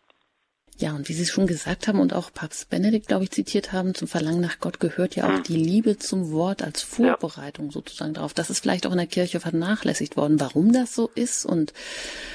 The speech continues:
Speaker 1: ja, wie es dazu kam. Auch vielleicht hören wir dazu dann
Speaker 2: Ja,
Speaker 1: nächstes Mal was.
Speaker 2: schauen wir mal.
Speaker 1: Ja, nicht so in die Kirchengeschichte, aber vielleicht ein bisschen, ja, wie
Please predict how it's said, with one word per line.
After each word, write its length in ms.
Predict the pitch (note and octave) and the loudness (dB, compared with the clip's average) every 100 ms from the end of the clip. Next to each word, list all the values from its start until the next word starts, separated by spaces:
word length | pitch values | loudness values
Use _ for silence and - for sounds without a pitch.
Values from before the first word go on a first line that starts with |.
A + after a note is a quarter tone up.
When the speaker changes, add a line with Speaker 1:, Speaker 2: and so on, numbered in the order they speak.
| - - - | -14 -14 -6
Speaker 1:
ja, 100 | - - | -4 -2
wie 120 | - | -2
es 100 | D3+ | 0
dazu 300 | - E3+ F3+ | 0 0 -2
kam. 320 | - - F3 | -2 -2 0
Auch 80 | F3+ | 0
vielleicht 320 | - - - | -2 -6 -2
hören 180 | F3+ F3+ | 2 2
wir 140 | F3 F3 | 2 0
dazu 340 | E3 D#3+ G3 | -2 -2 0
dann 300 | F#3 E3 F3 | 0 2 4
Speaker 2:
Ja, 60 | A3 | 4
Speaker 1:
nächstes 340 | - - - | 4 0 0
Mal 320 | D#3+ D3 D#3 | -2 -4 -4
was. 180 | E3+ G#3+ | 0 0
Speaker 2:
schauen 180 | E3 D#3 | 0 -6
wir 40 | |
mal. 80 | - - _ - | -10 -14 _ -8
Speaker 1:
Ja, 260 | G#3 G#3 G3 _ _ _ | -8 -8 -12 _ _ _
nicht 220 | - F3 | -10 -6
so 80 | - | -2
in 60 | E3+ | -2
die 80 | D#3 | -2
Kirchengeschichte, 760 | - F3+ F3 D#3+ E3+ - E3+ | -2 0 0 0 -4 -2 -4
aber 160 | E3 D#3 | -4 -2
vielleicht 360 | E3 E3 E3+ | 0 -2 -2
ein 100 | D#3+ | -2
bisschen, 400 | D3+ E3 F3+ E3+ - - - - - - - - | 0 2 2 2 -2 -8 -6 -6 -8 -12 -16 -6
ja, 260 | G#3 C#3+ - - | -4 -4 -8 -12
wie 340 | - F3 F3 | -4 0 2